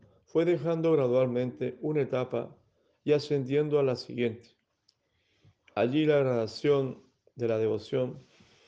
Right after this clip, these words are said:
va desde el Karma Kanda Brahmana a un rey devoto, luego a Indra, luego a Brahma, luego a Shiva,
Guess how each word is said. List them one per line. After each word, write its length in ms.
va 160
desde 280
el 140
Karma 400
Kanda 480
Brahmana 720
a 120
un 160
rey 360
devoto, 680
luego 500
a 100
Indra, 560
luego 340
a 60
Brahma, 420
luego 360
a 40
Shiva, 520